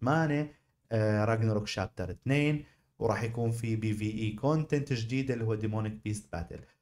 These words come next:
طبعًا إنه عم يقول لك، آه، هل أنتوا لا تفكروا إنه راح يكون في شيطان جديد اللي هو مثلًا أنت من تسعين لمية تقدر تطور شخصيتك، لا مو هيك.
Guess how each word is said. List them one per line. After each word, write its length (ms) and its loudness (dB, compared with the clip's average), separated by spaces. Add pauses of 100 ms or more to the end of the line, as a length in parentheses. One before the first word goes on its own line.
(140)
طبعًا 460 2
إنه 260 2
عم 160 2
يقول 220 2
لك، 160 -2 (200)
آه، 360 4
هل 200 0
أنتوا 380 -2 (380)
لا 80 4
تفكروا 420 0
إنه 260 4
راح 120 -2
يكون 180 -4
في 180 0
شيطان 420 2
جديد 480 4
اللي 140 2
هو 140 6
مثلًا 280 2
أنت 180 4
من 180 4
تسعين 420 4 (720)
لمية 260 6
تقدر 260 4
تطور 300 4
شخصيتك، 880 -2
لا 220 -2
مو 200 2
هيك. 340 2